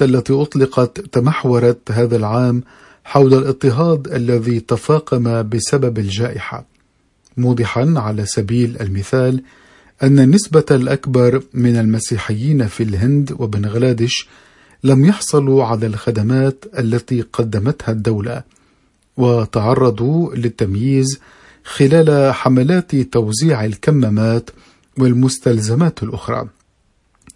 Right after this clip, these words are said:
وكثيرون من هؤلاء حرموا من الرعاية الصحية للأسباب نفسها. وفي الصومال على سبيل المثال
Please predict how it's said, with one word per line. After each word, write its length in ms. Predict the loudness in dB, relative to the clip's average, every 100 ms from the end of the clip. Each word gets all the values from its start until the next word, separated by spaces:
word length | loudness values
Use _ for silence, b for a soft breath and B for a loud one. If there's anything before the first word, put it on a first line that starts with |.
| -8
وكثيرون 720 | -6 -4 -4 -2 0 2 2
من 140 | 0 -4
هؤلاء 560 | -6 -4 0 0 -2 B B B B
حرموا 560 | -2 2 4 4 4 2
من 220 | 2 0
الرعاية 640 | 0 -2 -2 -2 -2 -2 -4
الصحية 680 | -8 -6 -6 -4 0 0 -2 b b b -4
للأسباب 640 | -4 -2 -4 -2 0 0 0
نفسها. 580 | -4 -4 -4 -6 -8 -12 _ _ _ _ _ B B B B 2
وفي 380 | 6 6 4 -2
الصومال 800 | -2 0 2 4 2 0 0 0
على 280 | 0 0
سبيل 380 | 0 0 0 0
المثال 600 | 0 -2 -2 0 2 -2